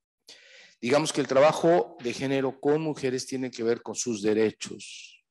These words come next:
y el trabajo de género con hombres tiene que ver con sus sentimientos, con su estructura inter-, con nuestra estructura interna, esta parte que tú referías sobre los mandatos. Y yo terminaría,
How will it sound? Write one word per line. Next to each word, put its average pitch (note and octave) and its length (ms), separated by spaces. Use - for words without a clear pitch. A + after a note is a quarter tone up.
y B2+ 140
el A#2 140
trabajo C#3+ 480
de C#3 100
género C#3 400
con A2+ 180
hombres A2+ 460
tiene B2+ 300
que A2+ 120
ver A2 380
con A2+ 160
sus - 240
sentimientos, G2+ 1400
con A2 140
su - 140
estructura A#2 640
inter-, A2+ 540
con A2 120
nuestra B2 420
estructura - 480
interna, G2 480
esta - 280
parte A#2+ 520
que G#2+ 100
tú A2 200
referías G#2+ 520
sobre G2+ 280
los G2+ 240
mandatos. G2 880
Y G#2+ 240
yo B2 160
terminaría, A#2 760